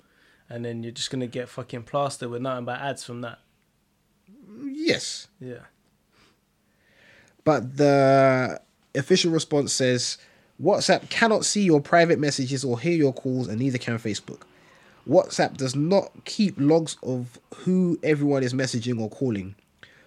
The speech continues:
Speaker 2: WhatsApp cannot see your shared lo-, sh-, shared location, and neither can Facebook. WhatsApp does not share your contacts with Facebook. WhatsApp groups remain private. You can download your data, and you can set your messages to disappear."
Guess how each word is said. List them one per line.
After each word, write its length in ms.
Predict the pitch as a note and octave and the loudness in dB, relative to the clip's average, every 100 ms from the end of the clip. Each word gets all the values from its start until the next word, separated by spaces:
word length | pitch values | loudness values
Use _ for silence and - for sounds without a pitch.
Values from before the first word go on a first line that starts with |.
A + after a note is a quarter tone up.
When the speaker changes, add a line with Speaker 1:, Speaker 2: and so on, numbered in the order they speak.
| - | -4
Speaker 2:
WhatsApp 380 | B2 C3 - G2+ | 0 0 0 -4
cannot 280 | D3 A#2+ - | -2 -2 -2
see 200 | - F#3 | -4 -2
your 260 | E3+ C#3 | 0 2
shared 300 | B2 - D3 | 2 2 2
lo-, 180 | C3 B2+ B2+ - C2 E2 A2+ | 2 0 -2 -8 -12 -12 -8
sh-, 140 | B2 - | -6 -6
shared 280 | - D#3 C#3+ | -4 -2 0
location, 540 | B2+ A#2 D3 D#3 F#3 | -2 -2 -2 -2 -2
and 140 | C3+ A2+ | -2 -2
neither 180 | A#2+ A#2+ | -2 -2
can 180 | A2+ | -6
Facebook. 480 | G#2+ A#2 G#2+ D#3 - - _ _ _ _ _ _ _ _ _ | -4 -4 -4 -6 -8 -12 _ _ _ _ _ _ _ _ _
WhatsApp 500 | G#2+ C#3 - C#3 A#2 | 0 0 2 -2 -2
does 200 | B2 A#2 | -4 -4
not 200 | B2 C3 | -2 -2
share 200 | A#2 D3 A#2+ | -2 0 0
your 140 | A2+ | 0
contacts 460 | - D#3+ D#3 C#3 D3 | 0 -2 0 -4 -6
with 120 | C#3 | -4
Facebook. 460 | D3+ C#3+ D#3 D3+ - - - - _ | -4 -2 -2 -4 -6 -20 -20 -20 _
WhatsApp 420 | C#3 F3+ - C#3+ B2 | 0 2 2 -2 -2
groups 220 | C3 A#2+ | -4 -4
remain 220 | A2+ G#2 | -6 -6
private. 560 | A2 C3+ B2+ B2+ A#2+ A2 | -2 2 2 2 -2 -4
You 100 | A2+ | -6
can 160 | A#2 | -6
download 380 | A2 A2 C3 C3+ | -4 -2 0 0
your 100 | B2+ | -2
data, 460 | A2+ A#2 A2+ A#2+ G#2+ | -2 -4 -2 -4 -4
and 120 | G#2+ | -6
you 80 | G#2 | -6
can 100 | A2+ | -6
set 160 | - D#2 | -6 -6
your 100 | G#2+ | -6
messages 440 | G#2 G2+ G2 F#2+ | -6 -8 -8 -12
to 100 | F#2 | -12
disappear." 440 | G2 G2 - D#2+ | -14 -14 -12 -14